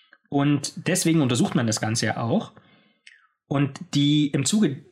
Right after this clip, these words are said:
dessen erforschten Maßnahmen sind mitunter recht simpel. Ja, man hat zum Beispiel auch probiert, ob es hilft, wenn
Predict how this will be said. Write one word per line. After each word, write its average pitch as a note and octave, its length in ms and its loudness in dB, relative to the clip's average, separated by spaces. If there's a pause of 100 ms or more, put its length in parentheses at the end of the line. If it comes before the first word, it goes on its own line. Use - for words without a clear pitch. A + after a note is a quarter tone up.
(120)
dessen D#3 720 2
erforschten E3+ 720 0
Maßnahmen D3 540 2
sind C#3 180 0
mitunter F3+ 380 0
recht E3 240 -2
simpel. F#3+ 280 2
Ja, A2 120 0
man C#3+ 120 0
hat B2+ 120 -4
zum C3 100 -2
Beispiel - 240 -2
auch D3+ 300 -2 (200)
probiert, C#3+ 440 0
ob B2 120 -4
es C3 160 0
hilft, F3 360 0
wenn C3 260 0